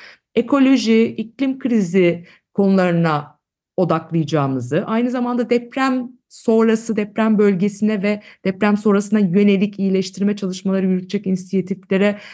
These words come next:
daha öncelik vereceğimizi vurgularken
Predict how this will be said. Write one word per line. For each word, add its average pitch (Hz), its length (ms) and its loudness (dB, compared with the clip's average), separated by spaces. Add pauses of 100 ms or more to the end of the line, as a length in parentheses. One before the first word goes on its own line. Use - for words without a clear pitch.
(220)
daha 240 320 0
öncelik 208 400 2
vereceğimizi 165 580 0
vurgularken 226 680 -2